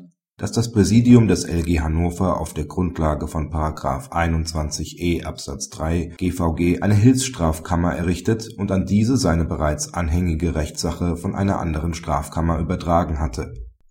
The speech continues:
Der Verteidiger hatte bereits in der Hauptverhandlung eine Besetzungsrüge nach Paragraph zweihundertzweiundzwanzig B Absatz eins S t P O erhoben.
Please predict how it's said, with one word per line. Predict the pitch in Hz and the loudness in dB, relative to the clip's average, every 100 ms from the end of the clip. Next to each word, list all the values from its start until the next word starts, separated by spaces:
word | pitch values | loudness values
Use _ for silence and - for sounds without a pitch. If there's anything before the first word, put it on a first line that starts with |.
| _ _ _ - | _ _ _ -2
Der | 101 | 0
Verteidiger | 110 - 110 120 120 98 | 0 2 4 4 4 4
hatte | 90 - | 2 -2
bereits | 78 76 73 - | 0 0 0 -2
in | 78 | -2
der | 78 | 0
Hauptverhandlung | 78 80 - 82 82 82 82 | 0 -2 0 2 2 0 -2
eine | - 104 | 2 2
Besetzungsrüge | 101 104 98 - 101 - 101 87 90 | 4 2 2 0 -2 2 2 4 2
nach | 92 92 - | 2 0 0
Paragraph | 80 82 80 78 - | -2 -2 -2 -4 -4
zweihundertzweiundzwanzig | - 80 76 78 76 73 - 76 73 73 76 71 82 - | -2 0 0 0 0 -4 -4 -2 -2 -4 -6 -6 -8 -8
B | - 80 82 | -2 0 0
Absatz | 78 73 - 71 - | -4 -8 -8 -8 -6
eins | 71 80 78 - | -4 -4 -4 -8
S | 80 | -8
t | - 85 | -6 -6
P | 90 | -4
O | 73 85 | -4 -4
erhoben. | 80 78 80 73 67 - | -2 0 0 -2 -8 -14